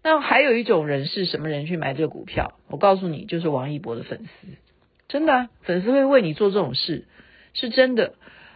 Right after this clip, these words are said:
那么为什么他会下跌呢？好，所以我现在看一下人家的，也是八卦新闻哈，八卦新闻。八卦新闻是说呢，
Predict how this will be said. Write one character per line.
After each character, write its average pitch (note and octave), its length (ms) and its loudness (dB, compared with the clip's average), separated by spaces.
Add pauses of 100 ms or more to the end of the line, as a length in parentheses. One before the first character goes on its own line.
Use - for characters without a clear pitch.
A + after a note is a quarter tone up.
(140)
那 F4 140 6
么 D4+ 160 6
为 E4+ 320 8
什 - 340 0
么 D#3 560 -2
他 G3+ 240 -2
会 C4 400 4 (1700)
下 D4+ 300 2
跌 D#3 260 6
呢？ B3 240 0 (680)
好， - 360 -2 (300)
所 G3+ 200 2
以 - 20 4
我 C#3+ 120 -2
现 G3 140 -4
在 E3+ 160 0
看 D#3+ 220 -4
一 D#3 40 -4
下 D3+ 300 -4
人 C#3+ 140 -6
家 E3+ 160 2
的， D3+ 400 -4
也 D#3+ 160 2
是 A3+ 120 0
八 A#3+ 180 4
卦 A#3 200 2
新 G#3+ 160 -6
闻 E3 220 -2
哈， F3 280 0 (240)
八 G#3 100 -12
卦 G#3+ 160 -2
新 G#3 200 -8
闻。 D#3+ 200 -8 (580)
八 D#4+ 120 4
卦 E4 180 6
新 D4+ 180 -2
闻 F#3 240 0
是 F#3+ 140 -8
说 F#3 260 -2
呢， D#3 400 -4